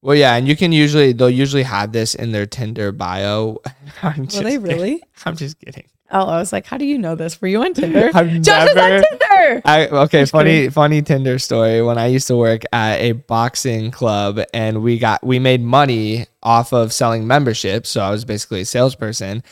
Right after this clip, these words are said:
Speaker 1: I did. Like, our, our owner came
Speaker 2: <laughs>
Speaker 1: in and he's like, "Go crazy. Like, think of the most unique ways to sell memberships. Like, you guys got this." And
Speaker 2: Oh,
Speaker 1: me,
Speaker 2: shut up.
Speaker 1: me being the guy I was, I was like,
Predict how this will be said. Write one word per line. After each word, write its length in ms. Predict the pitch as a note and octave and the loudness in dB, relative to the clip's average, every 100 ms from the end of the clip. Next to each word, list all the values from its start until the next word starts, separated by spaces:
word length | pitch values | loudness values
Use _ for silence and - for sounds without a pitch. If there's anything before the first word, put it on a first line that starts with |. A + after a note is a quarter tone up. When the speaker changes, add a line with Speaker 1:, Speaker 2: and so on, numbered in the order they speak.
| _ _ - | _ _ 0
Speaker 1:
I 340 | B2+ D3+ F3 | 4 6 4
did. 840 | E3+ C#3 B2+ D#3+ C#3+ A#2 G#2+ B2 - | 2 -2 2 4 4 2 0 -6 -4
Like, 220 | C#3 C#3+ C#3 | 0 4 4
our, 220 | D3 - | 4 4
our 240 | C3+ C#3+ | 4 4
owner 280 | A#2+ D3 F3 | 4 4 4
came 280 | A3+ D#3 D3 | 4 4 4
Speaker 2:
<laughs> 100 | C#3+ | 4
Speaker 1:
in 100 | D3+ | 4
and 180 | C#3+ B2 | 0 -2
he's 160 | C3 | -2
like, 280 | A#2+ A#2+ _ | 0 -2 _
"Go 320 | D3 C#3 D#3 | 2 4 4
crazy. 560 | D#3 E3+ D3 D3 C#3+ C#3+ | 2 2 4 2 2 0
Like, 180 | C3+ C3+ | 0 -2
think 140 | C#3 | -6
of 80 | C3+ | -4
the 80 | C3+ | -2
most 240 | C3 B2+ | 0 -2
unique 360 | C3+ C3 C#3 C#3 | -2 -2 -2 0
ways 280 | C#3 C3 | 2 2
to 100 | C3 | 0
sell 200 | B2 C3+ | -4 -4
memberships. 600 | C3 B2+ B2+ C3 C#3 B2+ B2+ | -2 -4 -4 -4 -2 -2 -4
Like, 160 | B2 | -4
you 80 | B2+ | -2
guys 200 | B2 C3 | 0 0
got 240 | B2+ A#2 - | -2 -4 -4
this." 220 | G#2 A#2+ | -8 -4
And 100 | B2 | 2
Speaker 2:
Oh, 100 | A#3+ | 4
Speaker 1:
me, 200 | F4 F4+ | 4 2
Speaker 2:
shut 380 | C4 F#3 G3 - | 4 4 2 2
up. 240 | A#3 E3 | 4 4
Speaker 1:
me 220 | G#3 C4+ A3+ | 4 2 4
being 300 | A3 G#3+ G3+ | 4 4 4
the 100 | F#3+ | 4
guy 240 | E3+ F#3 | 4 4
I 40 | F#3+ | 4
was, 180 | A#3 | 4
I 40 | F#3+ | 2
was 80 | D#3 | 2
like, 160 | A#2+ | -2